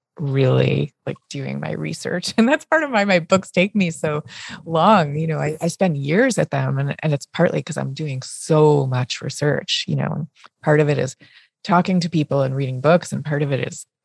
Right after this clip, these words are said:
combing through studies. Um, you know, I always have, like, an index this thick at the end of it.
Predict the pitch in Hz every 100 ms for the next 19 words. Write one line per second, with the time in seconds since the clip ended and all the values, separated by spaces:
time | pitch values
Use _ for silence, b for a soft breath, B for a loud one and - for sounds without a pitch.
0 | - 175 151 147 135 135 - 151 147 143
1 | 143 143 - b b b b - 139 117
2 | 113 - 156 - 135 147 143 143 151 135
3 | 131 135 127 147 143 131 - - 147 -
4 | 143 135 - 135 - 135 135 135 131 127